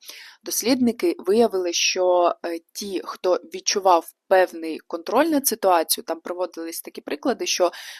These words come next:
були люди, які, наприклад, змогли вибрати з машини і навіть могли, е, допомагати іншим.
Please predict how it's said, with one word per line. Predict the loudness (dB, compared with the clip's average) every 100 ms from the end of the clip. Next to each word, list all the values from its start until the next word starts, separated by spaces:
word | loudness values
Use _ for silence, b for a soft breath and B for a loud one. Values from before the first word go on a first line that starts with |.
| _
були | 0 2
люди, | 4 4 4
які, | 2 -2 0 0 0 -12 -16
наприклад, | -4 0 0 0
змогли | -4 -6 -6 -6 -6
вибрати | -8 -10 -10 -10
з | -2
машини | 2 4 2 0
і | -4 -10
навіть | 0 2 2 -2 -8
могли, | -10 -6 -4 -4 -6
е, | -8 -8
допомагати | -12 -14 -14 -10 -8 -10
іншим. | -14 -4 -6